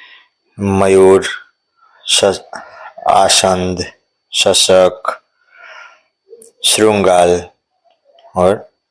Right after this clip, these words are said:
સમીકરણ. આવી રીતે આપણે લખવાનું છે પાંચ શબ્દો. શ્રુત લેખન એટલે સાંભળીને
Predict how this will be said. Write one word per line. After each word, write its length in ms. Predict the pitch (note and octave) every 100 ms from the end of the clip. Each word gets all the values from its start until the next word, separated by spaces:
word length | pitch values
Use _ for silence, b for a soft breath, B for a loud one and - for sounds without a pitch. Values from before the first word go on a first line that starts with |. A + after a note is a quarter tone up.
| -
સમીકરણ. 600 | - A#2+ A2 - E2+ D#2 - B B B
આવી 160 | - F#2+
રીતે 200 | F2+ F2+
આપણે 380 | F2+ F#2+ A2 - B B B B _ _
લખવાનું 580 | F#2 F#2 F#2 F2+ E2+ E2
છે 220 | F#2 A#2 - - - B B B B B B _
પાંચ 220 | G2+ F#2
શબ્દો. 440 | - E2+ - - - - _ _ _ - _ _ _ _ _ _
શ્રુત 340 | - A2+ -
લેખન 280 | F#2+ F#2 F#2
એટલે 160 | F#2 G2
સાંભળીને 540 | F#2+ F2+ F2 F#2 C3